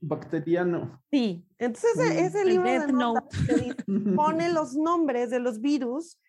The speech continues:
Speaker 2: que ya han venido a atacar a estas bacterias. Ah, vi-, viene un virus, ataca a las bacterias, algunas sobreviven y dicen, "Ah, este virus que se llama fulanito ya me atacó". Y entonces lo que hace la bacteria es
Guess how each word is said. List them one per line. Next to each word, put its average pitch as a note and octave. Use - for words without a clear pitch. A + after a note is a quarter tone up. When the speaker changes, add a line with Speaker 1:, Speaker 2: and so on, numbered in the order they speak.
Speaker 2:
que B3+
ya C4+
han A#3
venido A#3
a G#3
atacar G#3+
a -
estas G#3
bacterias. A3+
Ah, A3+
vi-, A3+
viene E4+
un E4
virus, E4+
ataca -
a C#4+
las C4+
bacterias, E4+
algunas D4+
sobreviven D4
y B3
dicen, B3
"Ah, F4
este C#5
virus C4+
que A#3+
se A#3
llama A#3+
fulanito A#3+
ya A3+
me A3
atacó". G#3
Y B3
entonces B3+
lo D4+
que C#4
hace D4
la D#4
bacteria C#4
es B3+